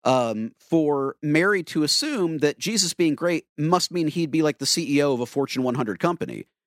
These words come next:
But that's not what God means when he says greatness. When, when it says that, that God's, uh, word will never fail, it's that Jesus will be great within God's concept of being great.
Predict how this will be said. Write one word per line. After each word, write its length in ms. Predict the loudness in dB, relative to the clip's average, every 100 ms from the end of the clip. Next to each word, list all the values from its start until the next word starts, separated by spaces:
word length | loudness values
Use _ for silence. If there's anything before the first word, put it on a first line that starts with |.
| _ _
But 120 | 0
that's 420 | 2 0 -2 -4
not 280 | -2 -2 -2 -4
what 160 | -4
God 260 | 0 0 0
means 320 | -4 -4 -2
when 120 | -2
he 160 | -2 -2
says 400 | 0 -2 -2 -4
greatness. 520 | -2 -2 -2 -4 -2
When, 200 | 0 -2 -2
when 340 | 0 0 -2 -8 -20 -6
it 100 | 0
says 300 | 2 2 2
that, 280 | 0 -2 0
that 180 | -8 -2
God's, 500 | 0 2 0 -2 -4
uh, 300 | -2 -6 -4
word 280 | 0 2 2
will 80 | 0
never 200 | 0 -2
fail, 600 | -2 -2 0 0 0 -2 _ _ _ _ _ 0
it's 240 | 2 2
that 160 | 0 -2
Jesus 400 | 0 0 0 -2
will 80 |
be 100 | 0
great 380 | 0 2 2 0 _
within 540 | -2 0 2 0 -4 0
God's 380 | 0 0 -2 -8
concept 580 | -6 -4 -4 -6 -8
of 140 | -12 -4
being 200 | -2 -2
great. 320 | -4 -8 -8